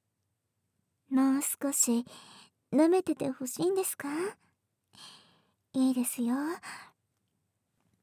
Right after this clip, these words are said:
私にとってもいい経験ですから。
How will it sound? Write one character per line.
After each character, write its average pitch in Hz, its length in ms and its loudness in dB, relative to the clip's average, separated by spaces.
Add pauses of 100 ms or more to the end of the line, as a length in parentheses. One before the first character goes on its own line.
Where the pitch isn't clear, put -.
(120)
私 269 440 2
に 330 160 6
と 370 180 2
っ - 40 -14
て 339 220 0
も 262 240 0 (520)
い 330 220 6
い 320 60 0
経 247 240 0
験 311 240 2
で 349 100 2
す - 100 -6
か 370 140 -4
ら。 302 260 -4